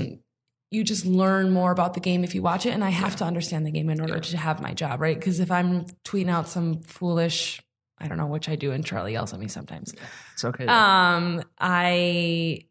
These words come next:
Speaker 1: it's nice to, like, watch the lines or the drills that they're doing. And,
Speaker 2: Yeah.
Speaker 1: and again, too, like, being there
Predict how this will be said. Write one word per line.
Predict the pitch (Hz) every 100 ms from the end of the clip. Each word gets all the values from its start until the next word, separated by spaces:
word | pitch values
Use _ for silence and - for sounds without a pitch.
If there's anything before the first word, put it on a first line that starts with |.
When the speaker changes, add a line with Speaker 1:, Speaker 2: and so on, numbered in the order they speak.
| _
Speaker 1:
it's | 175 185
nice | 190 170
to, | 185
like, | 180
watch | 165 165
the | -
lines | 202 277 233 196 180 175
or | 175 175
the | 185
drills | 202 226 226
that | 202
they're | 190 175
doing. | 175 170 165 165
And, | 165
Speaker 2:
Yeah. | -
Speaker 1:
and | 196
again, | 190 185 185
too, | 180
like, | 190 165
being | - 185 185
there | 185 185 185